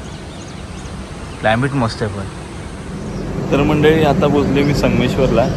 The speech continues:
आणि कोक-, आपली जी बँगलोर जी लवकर जाते, सकाळी साडेपाचच्या आसपास पोचते, ती पण पोचली नाही. कारण त्यामध्ये शैलू आहे, शैलूला फोन लावलेला.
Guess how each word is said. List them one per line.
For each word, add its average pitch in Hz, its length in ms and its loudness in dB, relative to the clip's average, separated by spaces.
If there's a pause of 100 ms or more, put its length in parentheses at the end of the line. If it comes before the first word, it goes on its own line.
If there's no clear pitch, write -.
(240)
आणि 110 440 0 (300)
कोक-, 117 220 2
आपली 117 340 2
जी 113 380 2
बँगलोर 110 460 4
जी 113 240 2
लवकर 117 240 4
जाते, 117 260 2
सकाळी 107 500 2
साडेपाचच्या 110 680 4
आसपास 104 280 2
पोचते, 104 520 2 (680)
ती 131 80 0
पण 139 180 2
पोचली 135 300 2
नाही. 131 520 2
कारण 117 220 2
त्यामध्ये 123 440 2
शैलू 120 360 4
आहे, 113 280 2
शैलूला 123 300 4
फोन 131 180 2
लावलेला. 107 380 4